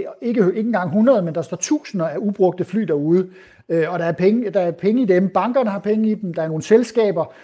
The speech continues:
øh, som har penge i dem. De skal op og flyve, om ikke andet, så bare for at tjene noget af sig selv hjem. Øh, og vi står med flyselskaber, som i flere tilfælde har statspenge i ryggen, som har behov for at, at, at komme afsted igen. Så der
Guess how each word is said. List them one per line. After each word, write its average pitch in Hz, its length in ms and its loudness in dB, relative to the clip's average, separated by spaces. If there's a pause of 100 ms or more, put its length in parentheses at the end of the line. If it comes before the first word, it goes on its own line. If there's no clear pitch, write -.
(160)
øh, 170 180 4
som 165 180 -2
har 165 80 -6
penge 185 340 0
i 180 40 2
dem. 175 140 -4 (420)
De 190 100 4
skal - 200 0
op 202 160 0
og 240 100 4
flyve, 208 360 4
om 185 120 0
ikke 196 160 2
andet, 190 180 2
så 202 100 -2
bare 175 180 -4
for 202 100 -6
at 185 60 -4
tjene 170 300 0
noget 196 220 6
af 190 160 0
sig 147 120 -10
selv 170 220 -4
hjem. 143 300 -10 (300)
Øh, 147 240 0
og 151 160 -2
vi 170 100 2
står 202 300 6
med 143 180 -2
flyselskaber, 208 680 2
som 160 360 -4 (640)
i 175 100 -2
flere 170 260 6
tilfælde 175 480 0
har 156 120 -8
statspenge 180 540 -4
i - 20 -6
ryggen, 180 340 -2 (180)
som 156 200 -8
har 170 100 -6
behov 170 380 0
for 170 300 0
at, 151 80 -4 (320)
at, 165 60 -6 (160)
at 170 80 -6
komme 175 240 -2
afsted 175 320 2
igen. 165 280 -2
Så 160 220 -4 (360)
der 208 60 -4